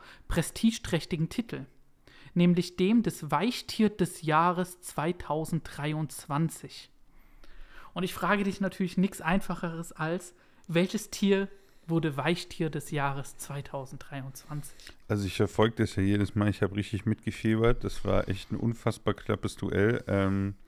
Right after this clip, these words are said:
Speaker 2: aber im Endeffekt hat sich natürlich... Äh, der einzige Kandidat durchgesetzt, der es wirklich verdient hat.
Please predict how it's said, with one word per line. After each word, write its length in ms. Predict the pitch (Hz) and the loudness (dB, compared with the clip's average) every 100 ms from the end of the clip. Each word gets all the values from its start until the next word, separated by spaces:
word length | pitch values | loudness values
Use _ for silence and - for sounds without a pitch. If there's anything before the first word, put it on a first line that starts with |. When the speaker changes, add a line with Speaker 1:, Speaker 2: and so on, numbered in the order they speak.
| - - - - - | -20 -18 -14 -10 -6
Speaker 2:
aber 100 | 95 | -4
im 160 | 95 - | -2 0
Endeffekt 440 | 107 110 110 104 | 0 0 -2 -2
hat 100 | 104 | -4
sich 140 | 104 | -2
natürlich... 580 | 104 98 110 107 104 - | -2 -2 0 0 -2 -2
Äh, 380 | 95 101 101 104 - - - - - - | 0 2 0 0 -4 -12 -4 -2 -2 -2
der 140 | 98 | 2
einzige 340 | 101 110 107 98 | 4 2 0 0
Kandidat 520 | 110 107 98 101 101 | 2 2 4 4 4
durchgesetzt, 560 | 98 - 95 98 98 - | -2 -2 0 0 0 -2
der 60 | 92 | -2
es 80 | 92 | -2
wirklich 200 | 95 - | -4 -4
verdient 340 | 90 98 104 | -2 0 0
hat. 140 | 107 | 0